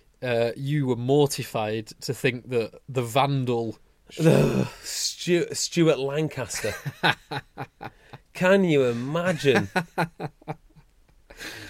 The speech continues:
Speaker 1: Um,
Speaker 2: So, no, th-, thankfully it's not Stuart Lancaster.
Speaker 1: And then we also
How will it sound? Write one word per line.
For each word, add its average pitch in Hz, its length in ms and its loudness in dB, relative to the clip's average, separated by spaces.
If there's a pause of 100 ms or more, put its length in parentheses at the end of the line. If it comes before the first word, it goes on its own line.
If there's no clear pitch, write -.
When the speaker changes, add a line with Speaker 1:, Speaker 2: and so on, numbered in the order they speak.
(160)
Speaker 1:
Um, 135 560 2 (1160)
Speaker 2:
So, 131 440 2
no, 123 240 -2
th-, 127 320 -6
thankfully 151 460 -2
it's 131 200 -8
not 151 300 6
Stuart 120 300 -2
Lancaster. 110 640 -4
Speaker 1:
And 165 100 -2
then 170 80 0
we 175 80 0
also 170 420 0